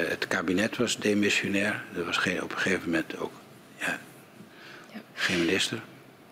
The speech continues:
Speaker 2: U schetste net, eh, inderdaad het voorbeeld van, eh, de, de rechtbankdeskundige die, eh, nam, eh, als eis, eh, in de procedure wilde opnemen. Ehm,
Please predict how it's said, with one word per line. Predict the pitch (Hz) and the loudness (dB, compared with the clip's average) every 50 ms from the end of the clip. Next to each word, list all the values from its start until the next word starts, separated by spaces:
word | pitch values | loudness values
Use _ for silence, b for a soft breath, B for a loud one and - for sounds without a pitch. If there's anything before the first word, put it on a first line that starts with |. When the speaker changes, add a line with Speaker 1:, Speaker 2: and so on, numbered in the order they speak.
| - - - | -20 -12 -6
Speaker 2:
U | - | -2
schetste | 208 - - 220 202 - - - 208 | -2 0 0 0 -2 -2 0 2 4
net, | 202 202 208 208 - - - - - | 4 4 2 0 -2 -4 -6 -4 -2
eh, | 202 196 196 | 0 0 2
inderdaad | 190 - 202 196 196 196 | 2 2 2 0 0 0
het | 214 196 - | -2 -2 0
voorbeeld | - 233 220 226 214 208 196 190 196 - | 2 4 4 4 4 4 2 2 0 0
van, | - - 190 190 196 196 - - | 0 2 2 2 2 0 0 0
eh, | 185 180 180 185 185 185 185 185 185 185 185 - 202 | -2 0 0 0 2 2 2 2 0 0 0 0 2
de, | 202 185 180 180 180 185 180 - - - | 2 4 4 4 4 2 2 0 0 0
de | 196 185 180 180 185 | 2 2 4 4 2
rechtbankdeskundige | 196 214 214 - - 233 233 226 247 247 240 - - - 240 233 226 226 - - 233 226 220 | 2 0 0 2 2 2 2 4 2 2 2 2 2 4 4 4 4 4 4 4 4 4 4
die, | 196 226 220 220 220 180 - | 4 4 4 4 4 2 2
eh, | 214 220 220 220 | 4 4 4 4
nam, | 214 214 208 208 220 220 208 | 4 4 4 4 2 2 0
eh, | - - 208 208 214 214 214 - | 0 0 2 2 4 2 2 2
als | - 214 214 | 0 0 0
eis, | - - 208 208 208 214 - - - | 0 0 2 2 0 0 0 -2 0
eh, | 214 208 208 208 220 - - - - - | 0 0 2 2 0 0 0 -2 0 2
in | - 202 | 2 2
de | 208 | 2
procedure | - 214 208 208 - 196 214 214 208 208 | 2 0 2 2 2 4 6 6 6 4
wilde | 196 202 202 196 202 208 - | 4 2 2 2 2 2 2
opnemen. | - 208 - - 202 196 196 208 208 208 233 285 330 B B B B B B B B B B B - | 0 -2 0 0 0 0 2 2 2 2 2 0 0 B B B B B B B B B B B -8
Ehm, | - - 202 196 196 196 | -4 -2 0 0 0 0